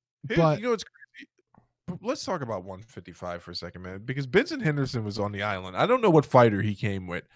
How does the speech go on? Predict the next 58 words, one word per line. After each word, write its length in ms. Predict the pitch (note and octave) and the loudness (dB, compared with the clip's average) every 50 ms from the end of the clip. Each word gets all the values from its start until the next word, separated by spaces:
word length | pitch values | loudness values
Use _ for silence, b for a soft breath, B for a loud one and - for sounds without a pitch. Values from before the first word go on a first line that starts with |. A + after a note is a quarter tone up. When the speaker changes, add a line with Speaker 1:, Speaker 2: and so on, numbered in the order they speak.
| _ _ | _ _
Speaker 2:
but 120 | - D3 C#3+ | -4 0 0
Benson 260 | F#3+ G3 F#3+ F3+ E3+ | 0 0 0 0 2
Hender-, 260 | D#3 D3 C3+ B2 A#2 A2 | 2 2 2 0 0 -2
Benson 640 | G#2 G2+ G2 F#2+ - A2 A2+ A2+ D3 C#3+ C#3+ C#3+ C3+ | -6 -8 -10 -12 -16 -18 -4 -2 -2 -2 -2 -2 -4
Henderson 440 | B2 A2+ G#2+ G#2 - G#2 G2 F#2+ | -4 -4 -4 -6 -6 -8 -8 -6
was 240 | F#2+ G2+ G2+ G2 F#2+ | -4 -2 -2 -2 -2
the, 260 | G2 G2+ G2 F#2 F#2 | -4 -4 -4 -4 -4
the 60 | F#2 F2+ | -6 -8
champion 400 | - - G#2 G2 F2 G2 F#2 E2+ | -6 -6 -6 -4 -4 -6 -8 -6
at 80 | E2 | -6
one 140 | F2+ F#2 F#2+ | -8 -8 -8
fifty-five 460 | - - F#2 G2+ F2+ - G2 F#2 F#2 | -8 -10 -10 -10 -6 -4 -4 -2 -2
at 60 | F#2 | -4
one 180 | F#2 F#2 F#2 F2+ | -8 -10 -12 -12
point. 240 | - - F#2 E2+ D#2 | -12 -10 -10 -8 -4
And 80 | - | -2
Speaker 1:
Mm-hmm. 80 | F#3 G3+ | -2 0
Speaker 2:
think 100 | G#3 A3 | 0 0
about 180 | C#4 A3 D3+ A#2+ | 2 2 2 2
where 100 | A2+ A2 | 2 0
the 60 | G#2 G2 | -2 -2
divisions 500 | G2+ F#2+ F#2 G2 G2 G2+ G2+ F#2+ F#2 - | -4 -8 -8 -8 -8 -8 -10 -12 -14 -16
come 260 | - - G#2 G2 F#2+ | -10 -8 -8 -8 -6
from 220 | - - F#2+ F#2+ F#2+ | -8 -10 -10 -8 -8
there, 200 | F#2+ F#2 F#2 F#2 | -8 -8 -8 -8
man. 220 | F#2+ F#2 F#2 G2 b b b b b b b b b b _ _ _ _ _ _ - | -8 -10 -10 -12 b b b b b b b b b b _ _ _ _ _ _ 4
I 300 | G3+ E4+ E4 D4 D4 C4+ | 6 6 8 8 8 8
actually 500 | - - - G#3+ G#3 G3+ G3+ F#3+ F3 - - _ _ _ _ _ _ _ - | 6 4 0 0 2 4 4 4 2 -2 -6 _ _ _ _ _ _ _ -6
would 260 | C#3+ C3+ F#3 A3 F3 | 4 8 8 8 8
not 200 | E3 E3+ E3+ E3 | 6 4 6 6
have 120 | D#3+ C#3+ | 4 2
mind 340 | C3 C3 C3 C3 C3+ C#3 C3 | 2 2 2 2 2 0 -2
seeing 260 | - - C#3 C3+ B2+ | -4 -4 -4 -2 -2
that 180 | A#2 A#2+ A2+ - | -2 -2 -2 -2
fight 300 | - - A#2+ A#2+ A2 - | 2 4 4 4 4 0
between 260 | G#2+ - - A#2+ A2+ | -4 -6 -4 -2 0
him 140 | A2+ A#2 A#2 | 0 0 -2
and 100 | A#2 - | -2 -4
Khabib. 380 | - A2+ A2+ A#2 A#2+ B2 A#2+ - | -4 -4 0 0 0 0 -2 -4
Yet 200 | - C3+ F3+ G3 | -2 0 2 2
again, 300 | G3+ F#3+ G3 E3 B2 - - _ | 2 2 0 -2 -4 -8 -14 _
fighters 440 | - - - D#3 E3+ E3+ E3+ D#3+ C#3+ | -14 0 2 4 4 4 2 -2 0
that 160 | C3+ B2+ A#2+ | -2 -2 -2
never 300 | A#2+ B2+ C3+ C#3 D3 D3 | 0 0 0 0 0 -4
cross 380 | C#3+ - - C3+ B2+ B2+ - - | -2 0 2 2 2 2 -2 -4
paths 460 | _ - C3 B2 - - - - - | _ -2 -2 -2 -2 -4 -6 -4 -4
<laughs> 20 | |
or 60 | - - | -4 -4
Speaker 1:
They're 120 | - C3 | -4 -2
Speaker 2:
somehow, 280 | B2 B2 E3+ D#3 D3 E3 | 2 4 4 4 6 6
Speaker 1:
not 100 | F3 F#3+ | 8 8
even 80 | G3 F#3+ | 10 8
Speaker 2:
like 80 | F#3 F#3 | 8 6
Speaker 1:
in 40 | E3+ | 6
the 80 | D#3+ | 2
same 240 | C#3+ - F3 D#3+ C3 | 2 2 0 0 0
era, 380 | F2+ F#2 D3+ E3 C3+ A2+ F#2 F2 | 0 0 2 2 2 0 0 -2
essentially. 520 | A2+ - - G#2 G#2 - - G2+ G2+ G2+ | -4 -4 -4 -4 -6 -6 -6 -6 -6 -8